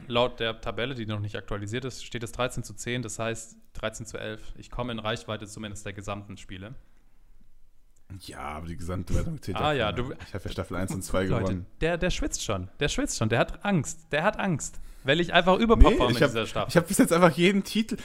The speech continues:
Speaker 2: es nützt ja auch, interessiert ja auch keinen, wer
Speaker 1: Ja, okay.
Speaker 2: Wintermeister
Speaker 1: Du hast ja
Speaker 2: geworden
Speaker 1: anscheinend,
Speaker 2: ist im
Speaker 1: du hast
Speaker 2: Fußball,
Speaker 1: ja
Speaker 2: sondern
Speaker 1: anscheinend
Speaker 2: einfach nur,
Speaker 1: jeden
Speaker 2: wer am
Speaker 1: Titel
Speaker 2: Ende der
Speaker 1: sicher,
Speaker 2: Saison
Speaker 1: du hast ja
Speaker 2: gewinnt.
Speaker 1: anscheinend jeden Titel sicher, dann
Speaker 2: Ja,
Speaker 1: lass doch einfach
Speaker 2: bis
Speaker 1: mal
Speaker 2: jetzt
Speaker 1: die
Speaker 2: wird jeder
Speaker 1: Caption
Speaker 2: Titel
Speaker 1: Game Geschichte lostreten. Wow, letzte Woche
Speaker 2: Okay, ja,
Speaker 1: hatten wir
Speaker 2: da
Speaker 1: das
Speaker 2: kann,
Speaker 1: Ganze.
Speaker 2: ja. Haben wir,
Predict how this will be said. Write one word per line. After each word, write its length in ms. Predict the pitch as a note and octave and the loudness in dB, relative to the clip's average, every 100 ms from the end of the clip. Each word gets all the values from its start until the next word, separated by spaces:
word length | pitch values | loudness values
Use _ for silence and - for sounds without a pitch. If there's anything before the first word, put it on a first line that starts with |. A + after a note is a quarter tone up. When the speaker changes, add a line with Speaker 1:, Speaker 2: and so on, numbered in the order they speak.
| - | -6
Speaker 2:
es 120 | C#3+ G#3 | -2 0
nützt 220 | A3 - | 2 6
ja 80 | E3 | 6
auch, 100 | F3 | 6
interessiert 440 | D#3+ E3 E3 F3 | 4 2 0 4
ja 100 | F3+ | 4
auch 140 | C#3 - | 4 2
keinen, 320 | C#3+ E3 D#3 | 4 4 6
wer 140 | C#3 | 6
Speaker 1:
Ja, 80 | E2 | 8
okay. 140 | G3 - | 6 6
Speaker 2:
Wintermeister 480 | C3 A2 A2 - | 6 6 4 6
Speaker 1:
Du 40 | F3 | 6
hast 140 | A#3+ | 8
ja 140 | A#3+ G#3 | 6 6
Speaker 2:
geworden 140 | G3+ | 8
Speaker 1:
anscheinend, 160 | G#3 G#3 | 8 8
Speaker 2:
ist 60 | G#3 | 0
im 100 | - | 2
Speaker 1:
du 80 | |
hast 80 | E3+ | 2
Speaker 2:
Fußball, 180 | G#3 - | 6 6
Speaker 1:
ja 120 | - | 6
Speaker 2:
sondern 160 | C#3 - | 6 4
Speaker 1:
anscheinend 80 | G3+ F3 | 4 4
Speaker 2:
einfach 60 | |
nur, 80 | G#3 | 4
Speaker 1:
jeden 140 | - D#3 | 6 6
Speaker 2:
wer 60 | |
am 60 | D#3 | 6
Speaker 1:
Titel 120 | E3 | 4
Speaker 2:
Ende 140 | F3 F3 | 4 6
der 100 | E3+ | 6
Speaker 1:
sicher, 120 | E3 | 6
Speaker 2:
Saison 140 | E3 | 6
Speaker 1:
du 60 | E3+ | 6
hast 80 | F#3 | 6
ja 80 | F3 | 2
Speaker 2:
gewinnt. 120 | F#3+ | 2
Speaker 1:
anscheinend 300 | G3 F#3+ F3+ | 0 0 2
jeden 160 | G3 G3+ | 0 -2
Titel 280 | - - F#3+ | -8 -6 -4
sicher, 240 | A3+ G3+ | 0 4
dann 120 | F#3 | 4
Speaker 2:
Ja, 140 | A3+ G#3 | 6 6
Speaker 1:
lass 160 | A#3 | 6
doch 140 | - G#3+ | 4 4
einfach 240 | G#3+ A#3 | 6 8
Speaker 2:
bis 80 | G#3 | 8
Speaker 1:
mal 80 | G#3+ | 8
Speaker 2:
jetzt 80 | A3 | 8
Speaker 1:
die 40 | |
Speaker 2:
wird 100 | A3+ | 6
jeder 120 | A#3 - | 6 6
Speaker 1:
Caption 220 | E4+ C4 | 4 2
Speaker 2:
Titel 120 | A3+ | 2
Speaker 1:
Game 240 | G#3+ G3+ F3 | 2 0 -2
Geschichte 460 | - F#3 G3+ G3 F#3+ | -4 0 0 0 -2
lostreten. 880 | F3+ F3+ - - D3 C3+ B2 G#2 G#2 - - - | 2 2 0 0 -2 -2 -6 -6 -12 -20 -20 -10
Wow, 460 | C#3 E3 G#3 C3 - - | 2 4 6 4 0 -4
letzte 400 | D#3 G#3+ - G#3+ | 2 2 2 2
Woche 240 | F#3 F#3+ G#3 | 4 4 4
Speaker 2:
Okay, 180 | E3 B2+ B2 | 0 -4 -8
ja, 100 | D#3+ | 0
Speaker 1:
hatten 240 | G3+ - F#3+ | 2 2 0
wir 100 | F3 | 0
Speaker 2:
da 60 | |
Speaker 1:
das 120 | D#3 D3+ | 0 -2
Speaker 2:
kann, 160 | D#3 | -4
Speaker 1:
Ganze. 60 | C#3 | -2
Speaker 2:
ja. 220 | D#3 B3+ - - - - - | -2 -4 -10 -18 -20 -20 -6
Haben 200 | C3 B2+ | -2 -2
wir, 80 | B2+ | -4